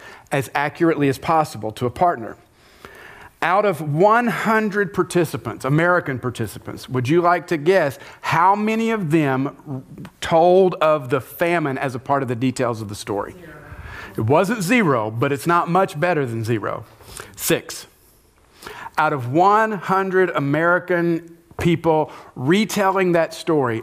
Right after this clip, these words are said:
Speaker 1: only six used or mentioned the, uh, the famine as a part of the story. Now, what's interesting is that even though,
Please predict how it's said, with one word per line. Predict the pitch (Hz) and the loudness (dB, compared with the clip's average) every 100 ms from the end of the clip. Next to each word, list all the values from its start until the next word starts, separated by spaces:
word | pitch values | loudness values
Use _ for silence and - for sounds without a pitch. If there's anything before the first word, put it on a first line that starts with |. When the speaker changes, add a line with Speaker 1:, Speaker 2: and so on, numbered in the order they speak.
| - | -2
Speaker 1:
only | 147 151 156 139 | -2 0 0 0
six | - - 240 214 - - - - - - | -2 0 2 2 -2 -12 -14 -20 -20 -10
used | 139 143 175 175 151 120 | 0 2 4 4 0 0
or | 147 143 | 2 4
mentioned | 151 180 180 - 135 120 123 117 - - - | 4 2 0 -2 0 0 -4 -6 -12 -20 -6
the, | 123 143 139 139 | 2 4 4 4
uh, | 135 131 | 2 0
the | 147 127 | 0 -4
famine | - 160 156 135 110 104 - | -2 -2 0 -2 -6 -10 -2
as | 135 135 123 | 0 0 -2
a | 123 | -6
part | - 147 139 - | 0 2 2 -2
of | 127 120 | -4 -4
the | 117 | -8
story. | - 117 - - - - _ - _ - - - - | -6 -6 -6 -8 -12 -20 _ -20 _ -20 -20 -20 -2
Now, | 156 | 0
what's | 156 156 196 | 2 2 0
interesting | 214 220 175 139 120 117 - - - | 0 0 0 0 -2 -4 -12 -16 0
is | 151 | 2
that | 147 165 | 4 2
even | 196 202 180 | 2 2 4
though, | 175 165 160 156 - 143 | 6 6 6 4 -2 -12